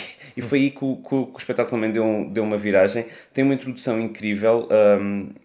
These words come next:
protagonizada por Vasco Cerumanho, que é um ator, eh, surdo-mudo e que, eh, toda a introdução, pai, durante dez, quinze minutos, é feita por ele. Ele diz que é o grilo falante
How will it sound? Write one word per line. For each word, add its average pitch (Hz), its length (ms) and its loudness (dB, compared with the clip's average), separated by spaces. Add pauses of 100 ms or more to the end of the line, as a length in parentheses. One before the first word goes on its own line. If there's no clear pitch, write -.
(160)
protagonizada 101 520 0
por 117 240 -8
Vasco 117 380 4
Cerumanho, 110 1000 -2
que - 140 -4
é 107 60 2
um 107 140 0
ator, 104 400 0
eh, 98 440 -2
surdo-mudo 104 920 -4
e 110 120 -10
que, 113 500 -8 (200)
eh, 110 140 2
toda 110 800 2
a 104 100 0
introdução, 107 840 -4 (260)
pai, 139 160 -8
durante 117 320 -6
dez, - 800 -4
quinze 104 240 -6
minutos, 104 520 -4 (300)
é 117 80 0
feita 120 300 -4
por 117 180 -10
ele. 120 300 0
Ele 113 160 -6
diz 113 180 -8
que - 140 -2
é 110 40 4
o 110 60 0
grilo 110 220 -4
falante 104 640 -2